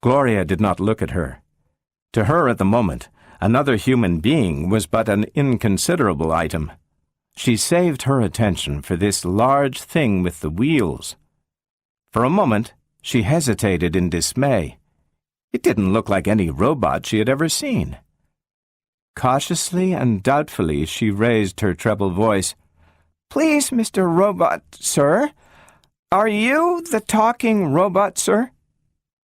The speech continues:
She wasn't sure, but it seemed to her that a robot that actually talked was worth a great deal of politeness. The girl in her mid-teens allowed a look of intense concentration to cross her thin, plain face.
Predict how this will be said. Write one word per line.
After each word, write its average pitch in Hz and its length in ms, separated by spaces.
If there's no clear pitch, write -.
She - 140
wasn't 95 320
sure, 127 380
but 82 200
it 90 80
seemed 131 240
to 98 100
her 117 200
that 95 140
a 85 60
robot 98 520
that 90 120
actually 90 380
talked - 480
was 76 180
worth 110 220
a 85 60
great 98 360
deal 110 240
of 76 160
politeness. 95 640
The 131 100
girl 208 300
in 170 120
her 123 160
mid-teens 104 800
allowed 98 340
a 90 60
look 95 180
of 76 100
intense 110 480
concentration 107 920
to - 100
cross 104 420
her 85 180
thin, 92 540
plain 90 400
face. 76 480